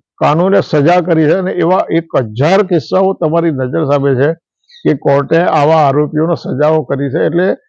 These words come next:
સો ટકા એક વસ્તુ નક્કી છે કે દરેક કેસોની અંદર મહિલાઓ સાચી હતી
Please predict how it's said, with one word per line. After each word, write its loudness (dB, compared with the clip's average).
સો 0
ટકા 2
એક 2
વસ્તુ -2
નક્કી -2
છે 0
કે -2
દરેક 0
કેસોની -2
અંદર 0
મહિલાઓ 2
સાચી -2
હતી 2